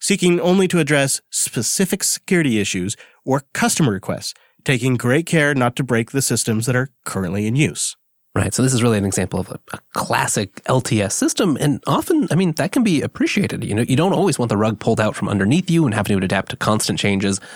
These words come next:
Speaker 2: especially if it's software that you, you're not super familiar with or you didn't really, you didn't need the new features. That wasn't your concern. You just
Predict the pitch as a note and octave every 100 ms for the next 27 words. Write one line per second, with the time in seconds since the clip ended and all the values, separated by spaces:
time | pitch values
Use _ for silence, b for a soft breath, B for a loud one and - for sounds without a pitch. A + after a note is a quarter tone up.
0 | B - - - D3+ B2+ G2+ F2+ - G2
1 | A2 G2 - - - G#2+ G#2+ - D3 C3+
2 | A#2+ A2+ A2 A2+ G2+ G#2 A#2 G#2 G2+ F2+
3 | B - D#3 G#2 A2+ D#3+ A#2+ G2 F#2 G2
4 | G2 F#2+ C#3+ C3+ - G2 F#2 - F#2+ F#2+
5 | E3+ F#3+ F#3+